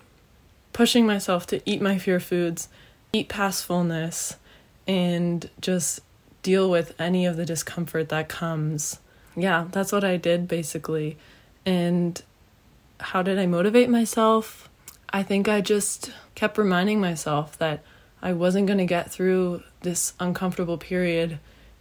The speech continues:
if I just keep avoiding it. I had experienced multiple situations where I had tried to talk my way out of a fear food or talk my way out of an uncomfortable situation, but that never actually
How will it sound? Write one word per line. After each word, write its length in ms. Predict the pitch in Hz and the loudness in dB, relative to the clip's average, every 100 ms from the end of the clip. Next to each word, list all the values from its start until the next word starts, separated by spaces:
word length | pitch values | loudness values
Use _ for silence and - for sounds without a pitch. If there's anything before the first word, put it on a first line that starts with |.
| - | -8
if 160 | 196 - | -4 0
I 100 | 185 | 0
just 180 | 175 | 0
keep 180 | - 185 | -2 0
avoiding 480 | 175 160 165 165 156 | 0 0 0 0 -2
it. 180 | 143 - - - - | -4 -8 -14 -20 -6
I 100 | 196 | -4
had 280 | 185 202 190 | 0 -2 -2
experienced 640 | 196 - 196 208 214 208 | -6 -4 0 2 2 0
multiple 380 | 185 175 175 175 | 0 -2 -2 -6
situations 760 | 180 170 170 170 - 160 160 - - - - - | -6 -4 -2 -2 -2 -2 -4 -6 -14 -20 -20 -4
where 440 | 180 175 170 170 | 2 4 4 4
I 40 | 170 | 2
had 200 | 175 165 | 0 -2
tried 280 | - 170 165 | -2 -4 -4
to 400 | - 170 165 160 | -4 -2 -2 -4
talk 300 | - 185 190 | -6 -6 -2
my 160 | 175 | -2
way 200 | 160 160 | 0 -2
out 280 | 156 160 160 | -2 -4 -6
of 280 | - 160 156 | -2 -2 -2
a 80 | 160 | -6
fear 220 | - 208 | 0 0
food 340 | 202 196 190 | 2 2 4
or 80 | 175 | 2
talk 280 | 160 170 165 | 0 -4 -2
my 180 | 180 170 | -2 -2
way 300 | 165 160 165 - - - - | -2 -4 -4 -12 -20 -20 0
out 140 | 196 | 2
of 100 | 196 | 2
an 80 | 180 | 2
uncomfortable 600 | 180 175 175 165 175 160 | 0 0 -2 -4 -2 -4
situation, 880 | 160 160 - 160 160 - 165 160 160 - - - | -4 -6 -6 -4 -2 -2 -4 -4 -6 -10 -20 0
but 200 | 214 214 | 2 6
that 140 | 220 220 | 4 4
never 260 | 220 240 | 4 6
actually 640 | 220 208 - - 190 185 | 4 2 -2 0 0 0